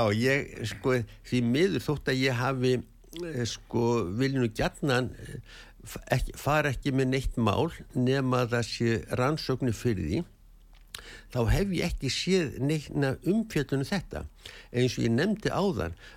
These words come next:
öll umræðan er alltaf á forsendum, hérna, eh, kvenna. Það er til dæmis a-, engin umræða um það hvernig orðræða karlmanna er ólík kvenna og það er engin umræða um það að konur ættu að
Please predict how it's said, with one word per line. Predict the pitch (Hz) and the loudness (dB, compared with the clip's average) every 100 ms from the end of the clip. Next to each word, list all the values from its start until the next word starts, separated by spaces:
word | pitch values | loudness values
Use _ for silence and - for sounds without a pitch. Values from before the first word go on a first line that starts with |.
| - | -2
öll | 156 190 - | 0 0 -4
umræðan | 147 190 226 175 101 113 127 | 0 2 2 0 0 -2 -2
er | 139 135 | 0 0
alltaf | 185 - 147 | -2 -2 -2
á | |
forsendum, | 127 190 214 - 143 - 131 123 - | -2 -2 -2 -2 -2 0 0 0 0
hérna, | 156 - 113 117 107 101 92 | -6 -2 -4 0 0 0 0
eh, | - 127 151 107 120 165 | -6 -6 -6 -6 -8 -6
kvenna. | - 104 90 135 190 - - - - | 0 2 2 0 -2 -8 -12 -12 -6
Það | - | -2
er | 127 | 0
til | 139 120 | 0 0
dæmis | 117 117 110 - - | 2 4 2 -2 -8
a-, | 87 - | -10 -8
engin | - 160 262 240 156 - | -2 0 0 -2 -2 0
umræða | 175 220 170 139 | 2 2 0 0
um | |
það | 131 160 127 - - | 0 -2 -2 -6 -6
hvernig | - 131 123 | 0 2 0
orðræða | - 131 226 214 - 156 180 156 123 - - | 0 0 2 0 0 0 0 0 -2 -4 -8
karlmanna | - 196 - 165 143 131 | -4 -4 -2 0 0 2
er | 135 | 0
ólík | 127 - 196 240 147 120 - 107 | 0 0 0 0 -2 -4 -6 -10
kvenna | - 160 107 - 180 - - - | -2 2 2 0 -4 -8 -20 -6
og | - 127 | 0 2
það | |
er | 131 | 2
engin | - 220 240 - 151 | 2 0 0 0 0
umræða | - 180 208 151 | 2 0 0 0
um | 139 | -2
það | - 165 127 - - | 0 0 -2 -4 -6
að | 117 - | -4 -4
konur | - 156 208 165 147 - | -2 0 2 2 0 -2
ættu | 131 - 127 | -4 -2 0
að | 123 123 | 2 0